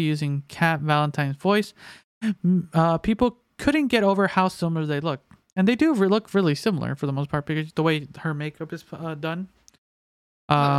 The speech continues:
Speaker 1: Um, I, I would like, if you would have showed me a fo-, picture, actually, <sighs> maybe. Uh, I'm not very, uh, uh, I'm not good with faces sometimes, even, uh, certain, uh, celebrities. But I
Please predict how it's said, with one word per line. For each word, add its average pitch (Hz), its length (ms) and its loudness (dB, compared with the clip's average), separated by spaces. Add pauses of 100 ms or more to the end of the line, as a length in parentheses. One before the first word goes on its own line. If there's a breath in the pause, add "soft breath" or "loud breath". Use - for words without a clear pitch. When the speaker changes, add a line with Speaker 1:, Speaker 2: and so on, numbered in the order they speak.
Speaker 1:
Um, 143 180 -4
I, 175 340 2
I 202 40 0
would 180 200 -2
like, 151 200 -2
if 156 200 -4
you 190 80 4
would 180 80 4
have 156 100 0
showed 180 300 0
me 170 60 -2
a 156 60 -2
fo-, 170 160 -6
picture, 165 340 -6
actually, 214 400 -2 (500 loud breath)
<sighs> - 460 -20
maybe. 147 400 -8
Uh, - 140 -18
I'm 151 500 -2
not 202 180 2
very, 175 320 2 (380)
uh, 139 540 -4 (1000 soft breath)
uh, 64 880 0 (400)
I'm 165 140 0
not 185 200 0
good 156 120 0
with 185 140 0
faces 214 300 0
sometimes, 208 540 0
even, 165 360 0 (220)
uh, 139 460 -2
certain, 143 760 -2 (200)
uh, 143 540 0
celebrities. 160 640 2 (540 loud breath)
But 180 100 2
I 160 100 2